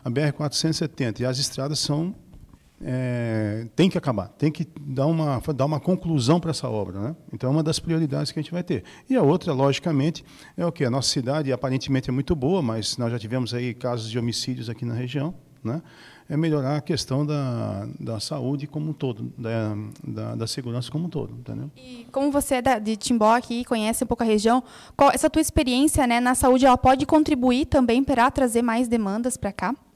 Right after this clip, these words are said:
Speaker 1: Ah, com certeza. A ideia na saúde é o que que é? Nós temos hoje, considerando Timbó até os, o município de Apiúna, nós já temos uma população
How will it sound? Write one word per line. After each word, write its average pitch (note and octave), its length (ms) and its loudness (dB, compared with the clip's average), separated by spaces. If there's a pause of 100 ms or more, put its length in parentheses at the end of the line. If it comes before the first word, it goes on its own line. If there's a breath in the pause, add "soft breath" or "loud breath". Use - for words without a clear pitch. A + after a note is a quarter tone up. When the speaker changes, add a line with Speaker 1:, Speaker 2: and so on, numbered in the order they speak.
Speaker 1:
Ah, B2+ 220 4
com B2 120 -2
certeza. A#2+ 540 0
A G#2 60 -2
ideia C3+ 360 0 (380 loud breath)
na C3+ 140 2
saúde C#3 400 2
é E3 40 0
o - 20 0
que E3+ 120 -4
que - 140 -2
é? A2+ 100 2
Nós A2 200 0
temos D3+ 300 2
hoje, C#3 300 2 (300)
considerando C#3 440 2
Timbó C3 460 2 (260 loud breath)
até D#3 400 0
os, C3 280 -2
o C#3 40 2
município C3 680 0
de A2+ 560 -4
Apiúna, B2 600 0 (380 loud breath)
nós C3 120 -2
já C3+ 80 -2
temos D3+ 220 0
uma D#3 120 0
população D#3 720 -2